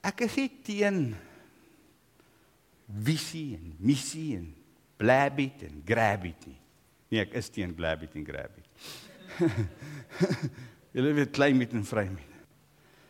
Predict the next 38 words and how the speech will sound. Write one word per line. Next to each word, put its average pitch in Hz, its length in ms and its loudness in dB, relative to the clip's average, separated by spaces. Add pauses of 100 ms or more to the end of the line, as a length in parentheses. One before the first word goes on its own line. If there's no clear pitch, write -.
(440)
Maar - 160 -2
ons 247 120 -2
het - 80 -10
so 294 400 4
in 226 160 2
onsself, 208 600 6 (340)
ons - 140 -20
moet - 100 -10
hierdie 180 240 6
visie 202 320 4
hê, 202 160 12 (160)
ons 113 300 -12
moet - 120 -12 (200)
hierdie 233 220 10
statement 233 600 8
hê, 233 160 4
en 127 140 2
ons 110 100 -10
moet - 140 -14
vir 190 100 6
daai 453 240 12
ding 466 160 12
gaan, 370 380 12
en 165 80 6
moet 160 180 4
hierdie 233 240 4
ding 220 200 2
gaan. 202 240 6 (400)
Maar 160 100 2
dit 175 100 4
is 156 120 0
niks 240 200 4
gekoppel 175 480 -2
aan 151 140 2
Jesus 131 300 0
se 147 100 -4
verskyning 101 580 -4
nie. 73 160 -20